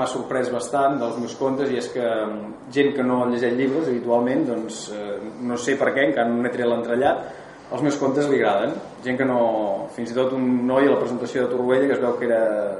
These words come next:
bueno, tenia un problema de dislèxia, tampoc no li agradava llegir, i la seva mare va venir fins i tot a la presentació amb el nen a felicitar-me perquè el, el nen amb els meus llibres havia començat a llegir, no? I dic, vaig dir, «Hòstia, doncs és el millor elogi que, que em pots fer, eh?» I més va començar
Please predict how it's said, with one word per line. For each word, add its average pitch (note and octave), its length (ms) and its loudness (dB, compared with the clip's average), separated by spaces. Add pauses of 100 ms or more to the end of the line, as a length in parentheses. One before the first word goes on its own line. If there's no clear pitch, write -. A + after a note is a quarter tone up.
(120)
bueno, A2+ 300 -4
tenia A#2 120 -4
un A#2+ 80 -2
problema B2 300 2
de A#2+ 80 2
dislèxia, C#3+ 500 0
tampoc A#2+ 240 -2
no A#2+ 140 0
li A#2 80 -2
agradava A#2 260 6
llegir, A#2+ 300 -2 (580)
i B2 40 -2
la B2 100 0
seva C3+ 200 4
mare C3+ 220 8
va C3+ 80 8
venir B2+ 160 2
fins B2+ 140 -2
i C3 40 0
tot B2 100 2
a B2+ 100 6
la B2 40 2
presentació B2 460 0
amb B2 80 2
el B2 80 0
nen C3 140 2
a C#3 40 4
felicitar-me B2+ 600 2
perquè B2 280 0
el, A#2 200 2 (180)
el A#2+ 80 0
nen B2+ 180 2
amb C3 140 0
els B2+ 80 -2
meus A#2 160 -4
llibres C3+ 180 2
havia B2+ 160 2
començat A#2+ 360 0
a A2+ 40 2
llegir, G#2+ 320 -4
no? B2+ 140 -8 (600)
I A#2 40 -14
dic, A2 160 -10
vaig A2 160 -2
dir, A2+ 140 -6
«Hòstia, A#2+ 180 -4
doncs A2 160 -4
és A#2 120 -2
el B2+ 100 0
millor B2 240 0
elogi A#2 240 2
que, A#2 100 2 (220)
que A#2 80 -4
em A2+ 80 -6
pots B2 180 2
fer, G#2 140 -4 (160)
eh?» - 240 -4 (300)
I A#2 40 -4
més C3+ 140 2
va D3+ 100 8
començar D#3 300 6